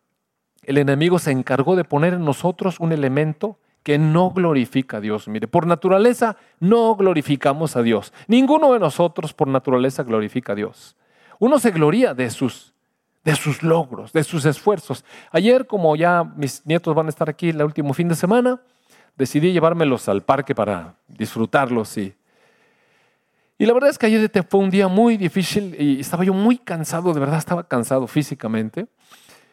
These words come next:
Y estos querían que yo corriera. No, no tenía ganas de correr nada. Y entonces le dije, "Mejor aquí me voy a sentar y ustedes corren. Y yo les echo porras". Todas las veces que corrieron, todas las veces que corrieron, ¿qué cree que pasó?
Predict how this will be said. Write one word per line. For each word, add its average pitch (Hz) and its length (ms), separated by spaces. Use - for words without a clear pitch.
Y 147 80
estos 220 240
querían 170 320
que 151 140
yo 139 140
corriera. 120 520
No, 156 260
no 156 100
tenía 143 220
ganas 151 220
de 139 80
correr 104 480
nada. 98 500
Y 147 60
entonces 208 220
le 220 60
dije, 196 140
"Mejor 202 260
aquí 240 160
me 247 80
voy 233 140
a 220 60
sentar 202 420
y 208 40
ustedes 175 320
corren. 151 520
Y 107 380
yo 143 140
les 180 180
echo 165 220
porras". 151 480
Todas 247 180
las 254 140
veces 233 320
que 175 120
corrieron, 107 640
todas 285 400
las 143 180
veces 147 360
que 131 140
corrieron, 120 420
¿qué 196 140
cree 196 120
que 175 100
pasó? 113 360